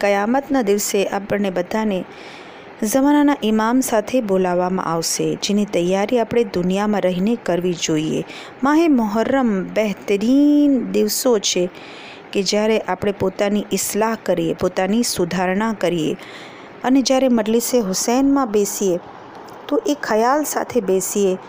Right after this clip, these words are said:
કે આપણે જમાનાના ઇમામને પુરસો આપવા બેઠા છે.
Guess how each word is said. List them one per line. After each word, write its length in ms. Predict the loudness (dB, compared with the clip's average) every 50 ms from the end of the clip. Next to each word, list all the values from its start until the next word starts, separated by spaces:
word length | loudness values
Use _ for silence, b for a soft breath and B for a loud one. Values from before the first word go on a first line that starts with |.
| B B B -6 -2
કે 60 | -2
આપણે 500 | -2 -2 0 0 0 2 2 2 2 0
જમાનાના 500 | 0 0 0 0 0 0 0 0 -2 -2 -4 -4
ઇમામને 500 | -2 -2 0 0 2 2 2 2 0 -2
પુરસો 720 | -2 -4 -2 -2 0 0 0 0 2 2 2 2 0 -2 -6 -10 -8 -6
આપવા 300 | -6 -6 -4 -2 -2 0
બેઠા 400 | 0 -2 -2 -4 -4 -6 -6 -4
છે. 260 | -4 -4 -6 -6